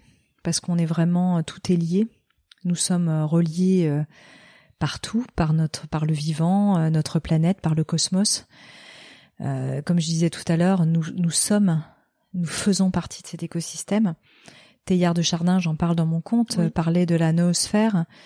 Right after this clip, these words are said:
Speaker 1: cette grande conscience planétaire. Après, c'était sa vision de, de prêtre, jésuite, paléontologue.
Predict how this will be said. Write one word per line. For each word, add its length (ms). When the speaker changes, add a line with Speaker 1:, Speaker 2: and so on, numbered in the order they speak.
Speaker 1:
cette 320
grande 440
conscience 540
planétaire. 640
Après, 220
c'était 260
sa 220
vision 560
de, 240
de 120
prêtre, 640
jésuite, 720
paléontologue. 1120